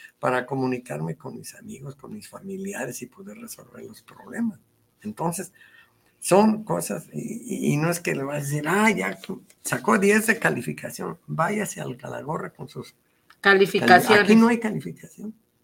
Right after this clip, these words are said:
Speaker 1: Aquí, por eso te decía que somos facilitadores o animadores socioculturales, porque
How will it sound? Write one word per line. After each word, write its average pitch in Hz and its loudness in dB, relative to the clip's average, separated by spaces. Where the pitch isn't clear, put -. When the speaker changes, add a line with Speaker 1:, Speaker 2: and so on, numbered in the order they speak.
Speaker 1:
Aquí, 208 2
por 165 -6
eso 170 -4
te 208 -2
decía 180 -4
que 165 -6
somos 190 -4
facilitadores 127 -4
o 113 -4
animadores 113 -4
socioculturales, 135 -10
porque 113 -8